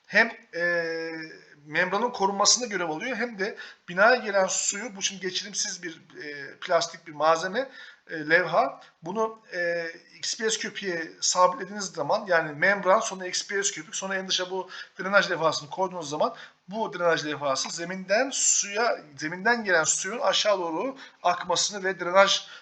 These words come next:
e, hattına inmesini, suyun drenajını sağlamaktadır. Yine bir drenaj levhası bakın, e, X P S köpük üzerine, e, sabitlenmiş.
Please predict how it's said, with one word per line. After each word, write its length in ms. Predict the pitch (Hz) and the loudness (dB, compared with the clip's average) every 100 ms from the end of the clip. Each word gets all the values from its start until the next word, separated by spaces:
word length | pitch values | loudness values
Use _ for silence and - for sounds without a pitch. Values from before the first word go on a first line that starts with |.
| - | -4
e, 80 | 165 | 2
hattına 460 | 147 170 170 156 | 2 2 -2 -8
inmesini, 520 | 156 175 156 - 143 185 | -8 -6 -4 -2 -4 -6
suyun 300 | - 180 170 | -6 -6 -2
drenajını 560 | 170 165 147 190 240 - - | 0 0 -2 -4 -4 -8 -4
sağlamaktadır. 920 | - 190 175 160 143 123 - - - _ _ _ _ _ _ _ _ | 6 8 8 6 4 0 -14 -16 -16 _ _ _ _ _ _ _ _
Yine 220 | 208 190 | -4 -2
bir 160 | 190 165 | 0 0
drenaj 360 | 175 180 175 160 | 2 6 6 4
levhası 400 | 135 131 131 143 | 0 0 -2 -4
bakın, 300 | 131 185 - | -4 -6 -10
e, 100 | 147 | -12
X 340 | 143 151 - | -10 -6 -6
P 120 | - 160 | -4 -6
S 80 | |
köpük 260 | - 139 - | -6 -12 -14
üzerine, 520 | 139 135 131 180 202 - - - _ | -10 -8 -2 -2 -2 -10 -20 -20 _
e, 40 | 127 127 123 113 - | -14 -12 -12 -10 -2
sabitlenmiş. 1120 | - 156 127 - 120 104 170 190 - - | 0 0 -2 -6 -10 -8 -4 0 0 -2